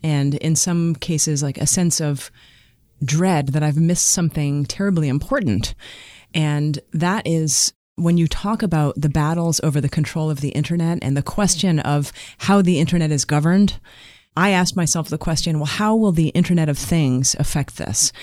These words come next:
So I addressed it a little bit in that last book, which came out. I finished writing it in twenty thirteen, but as soon as I finished it, I set out to challenge myself with that question of what will this transformation of the internet from a communication system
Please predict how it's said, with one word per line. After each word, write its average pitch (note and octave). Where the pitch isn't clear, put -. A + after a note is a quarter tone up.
So F#3+
I F3+
addressed G3+
it F#3
a E3
little F#3+
bit D#3
in D3
that C3+
last D3+
book, D3
which D3+
came D3
out. C#3
I C#3
finished E3+
writing D3+
it C#3+
in C#3+
twenty D3
thirteen, C#3+
but D#3
as D#3
soon G#3+
as F#3+
I F3+
finished E3
it, D3+
I C#3
set F3+
out D#3
to D#3
challenge F3+
myself D3+
with D3+
that -
question D#3
of C3+
what F3+
will G3+
this D#3
transformation D#3+
of C3+
the C#3
internet D3
from D3+
a -
communication E3
system C3+